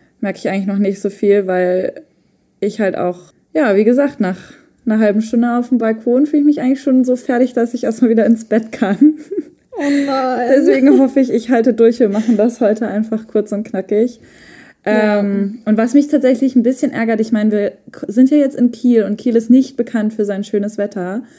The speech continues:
Speaker 1: Aber diese beiden Tage war hier hervorragender Sonnenschein und ich konnte ihn halt nur so mäßig genießen. Aber es ist auch okay, es kommt auch bald mal wieder Sonne, wenn ich dann wieder fit bin und
Speaker 2: Auf jeden
Speaker 1: dementsprechend.
Speaker 2: Fall.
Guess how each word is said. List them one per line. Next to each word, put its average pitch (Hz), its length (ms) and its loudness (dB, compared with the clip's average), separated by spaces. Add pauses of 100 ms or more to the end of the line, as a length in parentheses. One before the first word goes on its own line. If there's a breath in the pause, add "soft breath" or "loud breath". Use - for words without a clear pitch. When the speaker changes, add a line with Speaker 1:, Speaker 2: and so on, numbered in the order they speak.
(320 loud breath)
Speaker 1:
Aber 226 320 0
diese 277 240 4
beiden 233 300 4
Tage 226 400 -2
war 208 160 -2
hier 214 240 2
hervorragender 269 840 0
Sonnenschein 220 840 0 (580 loud breath)
und 202 420 0
ich 202 160 -4
konnte 214 320 0
ihn 196 280 2
halt 196 240 0
nur 190 180 0
so 185 140 -2
mäßig 196 360 -6
genießen. 254 600 4 (340 loud breath)
Aber 202 160 0
es 196 80 0
ist 190 140 -6
auch 185 160 -6
okay, 190 320 0
es 185 160 -4
kommt 175 180 -8
auch 170 120 -8
bald 165 200 -4
mal 180 140 -4
wieder 180 240 0
Sonne, 170 240 -4
wenn 175 100 -4
ich 175 140 -8
dann 175 180 -6
wieder 170 200 -6
fit 165 260 -10
bin 175 240 -2
und 160 260 -10 (220 soft breath)
Speaker 2:
Auf 233 300 -8
jeden 214 300 -8
Speaker 1:
dementsprechend. 175 800 -6
Speaker 2:
Fall. - 80 -20